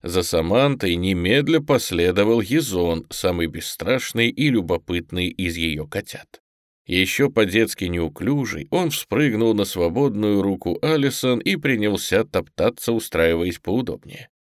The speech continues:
Саманта, усевшись на четыре задние лапы и обернув хвост вокруг них, оглаживала передними лапами свои великолепные бакенбарды,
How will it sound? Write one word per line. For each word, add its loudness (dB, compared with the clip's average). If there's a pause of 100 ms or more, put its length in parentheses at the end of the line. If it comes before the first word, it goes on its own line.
(400)
Саманта, 2
усевшись 0
на -2
четыре 0
задние 0
лапы 2
и -2
обернув 2
хвост -4
вокруг -4
них, -6 (280)
оглаживала 2
передними 2
лапами 4
свои 0
великолепные 0
бакенбарды, -4